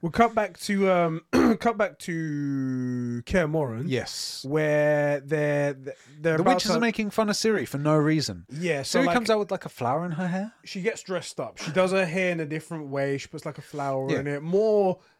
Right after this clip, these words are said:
Speaker 1: ladylike, 'cause I guess now there's a lady here
Speaker 2: Well, yeah,
Speaker 1: and
Speaker 2: she's
Speaker 1: whatnot,
Speaker 2: going
Speaker 1: and
Speaker 2: to,
Speaker 1: she's
Speaker 2: like,
Speaker 1: pretty and she's got a nice dress. So
Speaker 2: And she's going to class, basically, with, with her.
Speaker 1: I don't even know
Speaker 2: It's
Speaker 1: if it was
Speaker 2: girl
Speaker 1: class
Speaker 2: time.
Speaker 1: time. I thought it was more like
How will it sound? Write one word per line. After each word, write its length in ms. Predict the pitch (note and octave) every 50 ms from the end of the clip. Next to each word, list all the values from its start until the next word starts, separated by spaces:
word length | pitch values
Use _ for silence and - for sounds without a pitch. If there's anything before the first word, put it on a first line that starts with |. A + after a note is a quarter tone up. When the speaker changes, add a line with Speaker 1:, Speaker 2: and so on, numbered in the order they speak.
| _ _ _ -
Speaker 1:
ladylike, 760 | G3 G#3+ A3+ A#3+ F#3+ E3+ D#3 C3+ C#3 C#3+ E3+ G#3 - - - _ _
'cause 180 | - D3 A#2+
I 100 | C3+ C#3
guess 240 | A#2+ C3 C3 - -
now 160 | D#3 C#3 C#3
there's 180 | C#3 D3+ C#3+ D3+
a 60 | D3
lady 400 | D3 D#3+ F#3 A3 G3 F3 C3+ C3
here 180 | C3+ C#3 C3+ C3
Speaker 2:
Well, 100 | - B3+
yeah, 60 | B3+
Speaker 1:
and 60 | G3+
Speaker 2:
she's 140 | - F#3 E3 C3+
Speaker 1:
whatnot, 120 | F3+ F3+
Speaker 2:
going 140 | E3+ E3 D3
Speaker 1:
and 120 | C3+ C3+ C#3
Speaker 2:
to, 80 | D#3
Speaker 1:
she's 60 | D3+ C3
Speaker 2:
like, 180 | A2+ A2 -
Speaker 1:
pretty 380 | - G3 G#3+ A3+ - - D#3 C3+
and 100 | C3 B2+
she's 140 | - - D3+
got 100 | C3+ F3 D3+
a 20 |
nice 240 | D#3+ E3 E3 C#3+ -
dress. 380 | - D#3 E3 A3+ C4 - -
So 180 | - - D#3 D3
Speaker 2:
And 120 | D#3 F#3 -
she's 180 | - F#3+ D#3
going 300 | - F#3+ G3 G#3 G#3+ F3+
to 200 | - - D3 C3+
class, 760 | - - - D#3+ D#3 C#3+ C#3 A#2+ - - - - - - - _ _ _ _ _ -
basically, 680 | C3 C#3 - - - - - - F#2+ F#2 G2 G2 G#2+ _ _ _ _ _ _ _ _ _ _
with, 380 | A2 A2 G2+ F#2 F#2 G#2+ A#2+
with 200 | A#2 A#2 B2 -
her. 260 | - F#3+ D#3+ G2+ - - _ _ -
Speaker 1:
I 120 | - A3+ D4+
don't 120 | G4 G4
even 180 | B3+ G3 G#3+ G#3
know 100 | G3+ F#3+
Speaker 2:
It's 100 | - -
Speaker 1:
if 60 | F#3
it 20 |
was 60 | A3 A#3+
Speaker 2:
girl 80 | A3 -
Speaker 1:
class 340 | - F3+ A#3 D4+ C#4 -
Speaker 2:
time. 200 | - - D3+ C#3
Speaker 1:
time. 20 | D3+
I 80 | F#3+
thought 160 | - - A#3+ F#3+
it 40 |
was 120 | F#3+ F3 D#3+
more 160 | F#3 F3 E3+
like 220 | D#3+ D#3 D3+ -